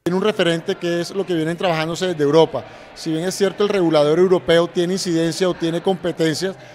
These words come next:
para la regulación en cuanto a las plataformas digitales, plataformas de internet, Colombia todavía está evaluando, pero no somos el único. Vemos también que el I F T, el regulador mexicano,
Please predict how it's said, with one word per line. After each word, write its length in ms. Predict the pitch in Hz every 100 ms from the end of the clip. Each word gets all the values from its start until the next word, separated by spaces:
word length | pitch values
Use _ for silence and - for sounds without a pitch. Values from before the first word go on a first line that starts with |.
| -
para 160 | - 165
la 140 | 160
regulación 840 | 151 156 151 151 127 151 160 160 131 -
en 140 | - 175
cuanto 400 | - 170 160 160
a 20 |
las 100 | 151
plataformas 640 | 156 156 135 156 151 165
digitales, 640 | 180 180 170 170 160 180 - -
plataformas 500 | 143 135 147 151 165
de 80 | 175
internet, 440 | 160 196 175 180 - - - - -
Colombia 420 | 196 180 180 196
todavía 340 | 196 180 160 165
está 200 | - 175
evaluando, 500 | 170 170 170 175 208
pero 160 | 185
no 100 | 151
somos 300 | 143 170 185
el 100 | 170
único. 320 | 175 175 160
Vemos 280 | 151 143 156
también 340 | 156 151 156 156
que 280 | - 170
el 280 | 165 160 147
I 60 | 156
F 200 | 151 170
T, 320 | 170 165 165
el 80 | 156
regulador 400 | 156 151 147 143
mexicano, 480 | 170 165 160 156